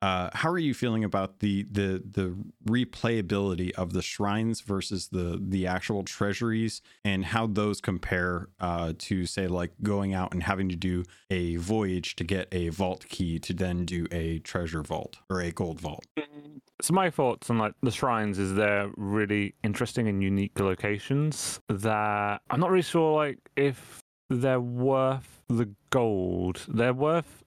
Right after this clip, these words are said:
Speaker 2: going into to explore and to experience and to learn the lore, and they are beautifully crafted.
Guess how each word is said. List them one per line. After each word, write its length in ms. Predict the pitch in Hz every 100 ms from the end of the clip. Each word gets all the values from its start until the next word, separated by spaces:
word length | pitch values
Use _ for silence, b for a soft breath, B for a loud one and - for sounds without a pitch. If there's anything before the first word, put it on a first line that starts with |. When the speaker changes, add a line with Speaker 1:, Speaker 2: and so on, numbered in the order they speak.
| -
Speaker 2:
going 320 | 131 123 117
into 600 | 117 110 - 110 104 98 - -
to 100 | 110
explore 720 | - - - 110 104 101 101
and 160 | 98 95
to 100 | -
experience 1040 | 101 - - 107 101 95 92 95 - - -
and 140 | 98
to 140 | - 95
learn 220 | 98 98
the 80 | 98
lore, 400 | 92 92 92 - -
and 340 | 95 95 90 - B B _ -
they 280 | 104 120 107
are 160 | 101
beautifully 440 | 92 110 104 104 95
crafted. 720 | 107 95 90 - 87 82